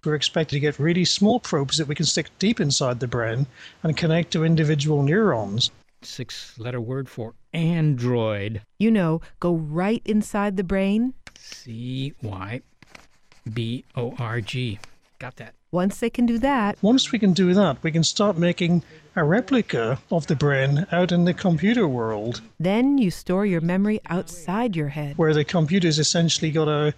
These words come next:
Speaker 1: nerve for nerve replica of what's inside your head.
Speaker 2: Eight letters for intelligent and aware. S E N T, oh,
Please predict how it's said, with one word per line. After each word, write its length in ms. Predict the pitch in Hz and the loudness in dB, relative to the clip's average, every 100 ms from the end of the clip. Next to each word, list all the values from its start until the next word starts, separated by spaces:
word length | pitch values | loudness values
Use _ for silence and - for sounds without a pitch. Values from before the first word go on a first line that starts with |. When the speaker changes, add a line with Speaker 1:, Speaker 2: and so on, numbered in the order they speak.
| - | 2
Speaker 1:
nerve 340 | 160 165 156 | 4 4 2
for 140 | - | 2
nerve 640 | 147 160 170 147 143 - - | 2 4 4 2 2 -2 0
replica 460 | 160 156 156 175 | 0 0 -2 0
of 140 | 156 143 | 2 2
what's 260 | 165 - | 0 0
inside 380 | 180 160 180 165 | 0 2 0 0
your 120 | 165 | 2
head. 300 | 160 196 147 - | 2 2 0 -2
Speaker 2:
Eight 260 | 175 202 - | -4 -4 -4
letters 380 | 165 160 165 - | -2 0 -2 -4
for 340 | 139 123 123 - - _ _ _ _ | -4 -4 -6 -12 -20 _ _ _ _
intelligent 760 | 151 131 - 196 220 196 233 220 - | -2 -2 -2 -2 -2 0 -2 -2 -6
and 160 | 143 139 | -2 -2
aware. 680 | 131 127 175 156 104 90 - - _ _ _ _ _ | -2 -2 0 0 -2 -8 -20 -20 _ _ _ _ _
S 200 | 165 175 | -6 -4
E 280 | 170 180 190 | -2 -2 0
N 340 | 147 135 156 143 _ - | -2 0 -2 -4 _ -18
T, 520 | - 143 147 151 151 _ _ _ - | -12 -10 -8 -10 -12 _ _ _ -12
oh, 140 | 127 | -10